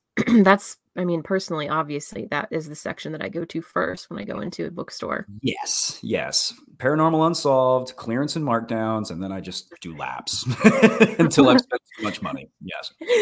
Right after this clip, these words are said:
Speaker 1: So I think <clears throat> you kinda touched upon this a little bit,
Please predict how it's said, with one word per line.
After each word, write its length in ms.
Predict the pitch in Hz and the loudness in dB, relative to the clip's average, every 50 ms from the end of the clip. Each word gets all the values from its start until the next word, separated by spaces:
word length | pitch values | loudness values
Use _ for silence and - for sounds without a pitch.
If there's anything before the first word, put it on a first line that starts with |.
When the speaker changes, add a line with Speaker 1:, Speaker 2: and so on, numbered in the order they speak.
| 415 381 269 - _ _ _ _ - - - - _ _ _ _ _ | 4 2 -2 -4 _ _ _ _ -20 -20 -20 -20 _ _ _ _ _
Speaker 1:
So 180 | - - 262 | 4 6 8
I 140 | 247 240 262 | 8 8 8
think 360 | 269 269 294 320 320 - - - _ - | 6 2 0 0 0 -4 -8 -18 _ -6
<clears throat> 460 | 254 254 - 240 208 - _ _ - | -4 -2 -2 -2 -4 -4 _ _ -2
you 80 | 214 202 | -2 0
kinda 240 | - 269 254 269 262 | 2 4 4 4 4
touched 300 | 262 233 208 - - - | 2 2 0 0 -2 -6
upon 260 | 208 - 185 185 185 | -4 -2 -2 0 0
this 160 | 180 180 - | -2 -2 -2
a 80 | 190 175 | -2 0
little 180 | 180 180 190 185 | 0 0 2 2
bit, 320 | 180 175 170 170 - - | 2 2 2 2 0 -2